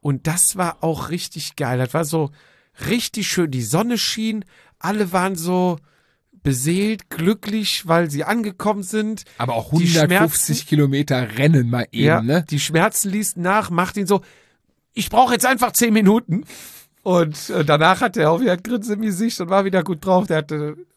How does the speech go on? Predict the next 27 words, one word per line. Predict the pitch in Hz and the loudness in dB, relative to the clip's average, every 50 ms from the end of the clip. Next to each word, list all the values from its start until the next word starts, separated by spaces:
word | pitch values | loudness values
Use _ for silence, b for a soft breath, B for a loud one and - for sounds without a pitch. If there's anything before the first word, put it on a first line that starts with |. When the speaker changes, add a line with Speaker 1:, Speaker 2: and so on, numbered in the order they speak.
| _ | _
Speaker 1:
brauchte | - 277 285 294 - - 285 - | -8 -4 -4 -4 -4 -6 -12 -10
kurz | - - 269 262 262 - - | -6 -4 -4 -4 -4 -6 -8
und | 247 190 185 | -6 -4 -4
dann, | 190 190 190 196 202 | -4 -4 -4 -6 -8
äh, | - | -8
war's | - 180 180 180 175 175 160 160 156 - | -6 -4 -4 -4 -4 -6 -6 -8 -8 -8
wieder | 147 139 139 | -6 -6 -6
gut. | 131 - 185 220 240 - B B B B B B B B B B B _ | -6 -6 -8 -8 -8 -10 B B B B B B B B B B B _
Und | - 180 170 170 165 - - _ | 0 2 2 2 2 -2 -8 _
wir | - - - 190 185 180 | -20 -10 -4 -2 -2 0
saßen | 143 180 196 247 247 - - 226 214 | 0 0 0 0 0 -2 -4 -4 0
da, | 190 220 208 208 | 2 4 4 4
der | 196 185 147 | 4 2 0
eine | 180 185 170 | 0 0 2
holte | 165 165 147 147 139 | 0 0 0 -2 -4
Flammkuchen, | - - 185 202 208 202 - - 202 185 180 196 190 185 | -4 -2 -2 -2 -2 -2 -4 -4 -4 -2 -2 -4 -4 -2
der | 175 160 | -2 -2
andere | 147 170 165 151 165 | -2 -4 -4 -4 -4
eine | 160 156 | -4 -4
Runde | 143 151 151 147 139 123 | -4 -4 -2 -2 -4 -4
Bier | 135 170 196 208 208 208 208 214 - | -6 -4 -2 0 0 2 0 -2 -2
und, | - 165 151 156 151 147 B B B B B B B B - | -2 -2 -2 -2 -4 -6 B B B B B B B B -4
ähm, | 147 147 135 135 135 135 135 135 - _ _ _ | -2 0 0 0 0 -2 -4 -6 -10 _ _ _
Speaker 2:
Wir | - 156 | -14 -12
hatten | - 120 117 | -12 -12 -12
Flammkuchen? | - 120 107 110 110 - - 208 226 247 175 - _ _ _ _ _ - | -12 -10 -8 -8 -6 -4 -4 -4 -2 -4 -6 -8 _ _ _ _ _ -2
Speaker 1:
Ja. | 143 131 123 120 135 156 | 0 0 0 0 -2 -2